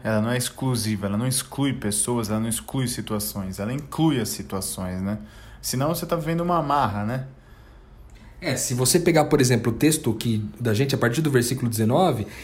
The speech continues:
Speaker 2: ele vai listar algumas coisas que acontecem quando a gente usa mal a liberdade. Por exemplo, ele começa dizendo assim, ó, é, ele diz assim no versículo dezenove, "Todos conhecem o tipo de vida que uma pessoa que quer fazer o que bem entende f-,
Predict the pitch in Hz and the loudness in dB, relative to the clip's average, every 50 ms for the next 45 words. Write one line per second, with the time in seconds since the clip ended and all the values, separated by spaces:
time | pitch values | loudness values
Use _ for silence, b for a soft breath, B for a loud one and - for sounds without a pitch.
0 | B B - 151 175 165 160 160 170 185 196 220 262 262 - - - - 180 185 | B B 2 4 4 6 6 6 6 8 6 6 6 4 4 2 2 2 2 2
1 | 233 247 202 151 139 135 143 151 147 127 120 123 - - - 147 185 202 170 127 | 4 4 4 4 4 4 4 4 4 4 2 2 0 0 4 6 8 8 8 6
2 | 101 98 90 - - - - B B B B B B B B B - 185 180 180 | 2 -2 -4 -6 -8 -10 -10 B B B B B B B B B 4 4 4 6
3 | 185 190 175 165 175 185 180 - - 202 202 190 185 208 208 - 208 208 202 208 | 4 2 4 6 4 4 4 4 4 4 6 8 6 6 6 6 6 6 6 6
4 | 214 214 196 185 196 202 185 160 147 147 127 117 113 95 90 87 - - - - | 6 6 6 8 8 8 8 6 4 2 2 0 0 -4 -6 -10 -14 -16 -18 -20
5 | B B B B B B B B - 170 196 185 185 - - 143 143 - 170 180 | B B B B B B B B 4 6 6 6 6 4 4 2 2 4 4 4
6 | 185 185 185 165 165 190 190 185 185 - 185 147 120 110 101 - - - - - | 4 2 2 2 2 4 4 4 2 2 2 2 2 2 0 -2 -6 -14 -20 -20
7 | - - B B B B B B B - 135 135 135 131 127 123 - - - - | -20 -20 B B B B B B B 2 4 6 6 6 4 2 0 -8 -12 -16
8 | - - - - - - - - - - - 120 123 131 131 127 143 147 160 151 | -20 -20 -20 -20 -20 -20 -20 -20 -20 -12 -6 0 0 2 2 2 2 2 4 4
9 | - 151 131 127 123 120 - - - 143 131 131 156 151 123 110 107 107 110 - | 4 4 4 4 2 2 0 0 -2 -2 0 2 2 4 4 4 2 4 4 4
10 | 226 233 233 - - 214 190 185 175 - 180 165 - 175 131 - 143 131 120 117 | 4 4 2 2 4 4 4 4 4 4 2 2 2 0 0 0 0 0 0 0
11 | 110 127 165 190 165 143 123 - 139 139 139 139 147 139 135 - - 139 147 156 | 0 2 2 2 2 2 0 0 0 0 0 2 2 2 2 2 4 6 6 6
12 | 170 185 196 B B B B B B B B - 147 - - 151 156 - 156 131 | 6 4 0 B B B B B B B B -6 0 2 2 2 4 4 4 4
13 | 139 147 143 131 - - 135 135 147 160 156 143 - 139 139 143 147 170 165 - | 6 4 4 2 0 0 2 2 4 4 2 2 2 0 0 2 0 -2 -4 -6